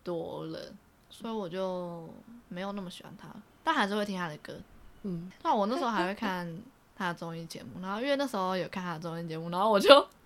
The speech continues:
Speaker 1: <laughs> 我们两个那时候不是会看T F boys吗？
Speaker 2: 哦。<laughs> 哎，那也是你推的哦。
Speaker 1: 反正我那时候，哎，我为什么会看T F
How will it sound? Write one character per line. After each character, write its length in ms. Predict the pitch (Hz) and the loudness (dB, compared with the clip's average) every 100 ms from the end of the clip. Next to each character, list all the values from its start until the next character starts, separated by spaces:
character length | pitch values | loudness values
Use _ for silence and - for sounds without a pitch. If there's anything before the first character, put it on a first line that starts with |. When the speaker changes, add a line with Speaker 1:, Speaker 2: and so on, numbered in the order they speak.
| - | -20
Speaker 1:
<laughs> 420 | - - - - - | -18 -12 -10 -8 2
我 100 | 285 | 6
们 100 | 294 | 10
两 140 | 269 | 10
个 80 | 269 | 12
那 120 | 311 | 10
时 80 | 302 | 10
候 120 | 269 | 6
不 80 | 247 | 6
是 60 | 254 | 8
会 180 | 269 | 8
看 180 | 269 254 | 8 4
T 160 | 254 240 | 4 4
F 160 | 214 180 | 4 2
boys 320 | 185 202 185 202 | 4 6 6 10
吗？ 200 | 339 - | 12 12
Speaker 2:
哦。 40 | |
<laughs> 1120 | - 571 831 855 880 - - - - 605 480 - | 12 10 12 12 12 8 4 -12 -12 -6 -4 6
哎， 140 | 311 | 10
那 140 | 415 381 | 12 12
也 80 | |
是 100 | 339 | 12
你 160 | 381 254 | 6 4
推 300 | 208 240 247 | 4 6 8
的 120 | 220 | 10
哦。 160 | 220 226 - 311 | 10 8 2 -2
Speaker 1:
反 160 | 254 302 | 6 8
正 100 | 370 | 10
我 60 | |
那 120 | 302 349 | 8 6
时 60 | |
候， 60 | - | 4
哎， 120 | - - 571 | 6 6 8
我 80 | 302 | 8
为 80 | |
什 80 | 554 | 10
么 60 | 302 | 8
会 100 | 330 | 6
看 160 | 554 571 | 4 4
T 60 | 554 | 6
F 60 | 480 | 6